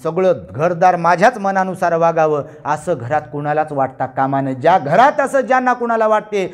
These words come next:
तो माणूस असेल किंवा स्त्री असेल, घर बिघडायला सुरुवात होते. ती एकमताने सगळ्या गोष्टी घरातल्या आपल्याला ठरवता आल्या पाहिजे. म्हणून तुम्हाला सांगतो, आजच्या प्रवचनाचं टायटलच मी निवडलेलं आहे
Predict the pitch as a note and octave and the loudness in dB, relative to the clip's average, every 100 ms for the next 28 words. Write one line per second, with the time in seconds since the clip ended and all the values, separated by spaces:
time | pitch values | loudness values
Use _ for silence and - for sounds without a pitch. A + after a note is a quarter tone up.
0 | - - G#3 F3 G3+ A3+ G#3 G3 G3 F#3 | -6 0 2 4 2 0 -4 -4 -4 -4
1 | F3+ - G#3+ B3+ G3+ - G#3 C4+ C#4+ - | -6 -6 -4 0 0 2 2 0 -4 -16
2 | - G#2+ E3 B2 C3+ D3+ D3 C3+ B2+ B2+ | -14 -8 -6 -6 -2 0 0 -2 -4 -6
3 | A#2+ A#2+ G#2+ E2+ - _ _ _ _ _ | -6 -6 -14 -18 -20 _ _ _ _ _
4 | _ _ _ _ _ _ _ - A#2 C#3 | _ _ _ _ _ _ _ -14 -6 -2
5 | F3+ D#3 C#3+ C#3 C3+ C3+ - B2+ C3 A2+ | -2 -4 -4 -2 -4 -4 -6 -2 -2 -2
6 | A#2+ A#2 A2 A#2 A#2 B2 A#2 A#2+ A#2+ D3 | -6 -8 -8 -6 -6 -6 -6 -6 -2 0
7 | A3+ A#3 - _ _ B2+ C3 C3+ C3 A#2+ | 0 -2 -12 _ _ -8 -6 -4 -4 -4
8 | A#2 A#2+ A#2+ A2+ - - C#3 E3+ E3 D#3 | -6 -6 -8 -10 -12 -4 -2 0 0 0
9 | D#3 C#3 C#3+ D3 C#3+ C#3 C#3+ D3 C#3+ D3 | 0 0 -4 -4 -4 -4 -6 -6 -6 -6
10 | C#3+ D3 C#3 D3 D3 F3+ F#3+ F3 E3+ D#3+ | -8 -8 -6 -4 -2 -2 -2 -2 0 0
11 | D#3 D#3 D#3 G3+ | 2 2 2 2